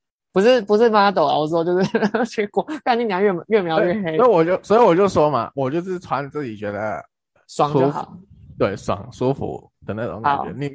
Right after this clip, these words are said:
Speaker 2: 你都看不出来了，那我只能说我自己，
Speaker 1: <laughs>
Speaker 2: 我自己觉得它有时尚感。
Speaker 1: 好，好，没有，我看得出来，我看得出来，我有举例。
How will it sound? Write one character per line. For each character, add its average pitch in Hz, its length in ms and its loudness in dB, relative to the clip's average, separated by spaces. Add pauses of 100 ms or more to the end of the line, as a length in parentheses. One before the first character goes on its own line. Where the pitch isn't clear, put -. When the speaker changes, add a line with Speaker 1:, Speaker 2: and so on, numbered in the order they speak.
(120)
Speaker 2:
你 175 60 -8
都 208 140 2
看 185 160 -2
不 196 80 -6
出 160 240 -2
来 110 220 2
了， 117 100 -4
那 147 120 0
我 143 140 -2
只 139 180 -10
能 110 140 -10
说 127 340 -2
我 117 60 -6
自 120 280 -16
己， 117 200 -20
Speaker 1:
<laughs> - 80 -18
Speaker 2:
我 156 80 -6
自 185 100 -4
己 196 80 2
觉 165 140 -4
得 131 60 -2
它 143 160 0
有 156 80 2
时 127 200 -6
尚 131 220 -8
感。 - 160 -14 (260)
Speaker 1:
好， 190 200 2
好， 190 180 0
没 202 140 0
有， 226 80 6
我 185 60 4
看 277 120 4
得 262 140 0
出 254 180 -2
来， 269 120 6
我 240 60 4
看 254 140 4
得 214 100 -2
出 208 120 0
来， 190 80 4
我 190 180 2
有 185 60 -4
举 147 180 -6
例。 160 180 -8